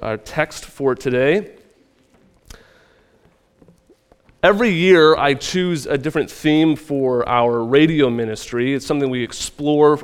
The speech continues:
over the course of the entire year, and we'll build everything in our ministry is centered around that. Our radio broadcast, uh, our publications that go out every month,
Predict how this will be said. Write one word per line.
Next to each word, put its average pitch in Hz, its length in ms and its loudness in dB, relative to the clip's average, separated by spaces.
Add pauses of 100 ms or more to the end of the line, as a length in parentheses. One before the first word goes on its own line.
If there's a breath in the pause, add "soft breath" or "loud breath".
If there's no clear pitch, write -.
over 143 120 0
the 123 60 -10
course 151 380 -2
of 135 60 -8
the 131 100 -2
entire 180 460 2
year, 147 480 0
and 131 240 -2
we'll 127 140 -6
build 143 340 0
everything 180 840 2
in 160 120 2
our 151 100 2
ministry 139 460 -2
is 123 100 -6
centered 113 300 -6
around 110 220 -8
that. 127 160 -4
Our 123 120 -2
radio 127 340 -2
broadcast, 120 880 -4 (520 soft breath)
uh, 104 380 -2
our 110 520 -2 (160)
publications 135 720 -2
that 131 80 -2
go 120 180 0
out 123 240 0
every 123 240 -4
month, 123 460 -4